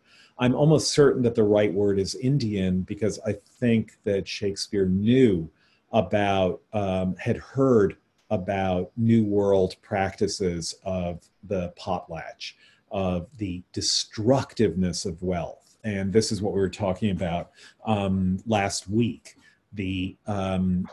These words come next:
Shakespeare's interest in people who are absolutely prodigal, absolutely wasteful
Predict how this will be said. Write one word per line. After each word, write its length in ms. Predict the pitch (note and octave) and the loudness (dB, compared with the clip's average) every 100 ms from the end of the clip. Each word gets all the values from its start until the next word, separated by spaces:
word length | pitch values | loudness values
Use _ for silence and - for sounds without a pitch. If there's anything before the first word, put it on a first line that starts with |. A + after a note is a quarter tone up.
| - | -14
Shakespeare's 600 | - A2+ - A2+ F#2+ - - | -12 -12 -8 -4 -4 -4 2
interest 720 | D3+ D3 - F2+ D2+ - - | 2 2 0 -4 -4 -8 -6
in 220 | A2+ G2+ | -4 -4
people 600 | F#2 G#2 F#2 F#2+ F2 E2+ - _ _ _ | -4 -8 -6 -4 -4 -6 -14 _ _ _
who 560 | - A2 G2 G2 F#2 - | 0 0 2 -2 -4 -4
are 480 | G#2+ F#2+ F#2 F2+ - - | -2 0 0 -2 -4 -4
absolutely 840 | A#2+ A2+ - - G#2 G#2 F#2+ F#2+ | -4 -4 -6 -8 -6 -4 -4 -8
prodigal, 800 | E2 - G#2 F#2+ G2 F2+ E2+ D#2+ - | -8 -6 -4 -2 -2 -4 -6 -6 -6
absolutely 1160 | G2+ G#2+ - G#2+ F2+ F2 F2 A#2 A2+ G#2 F#2+ | -6 -6 -6 -8 -8 -8 -2 0 0 -2 -8
wasteful 840 | F#2 F#2 F#2+ G#2 - - E2 D2 | -6 -4 -4 -6 -8 -10 -10 -10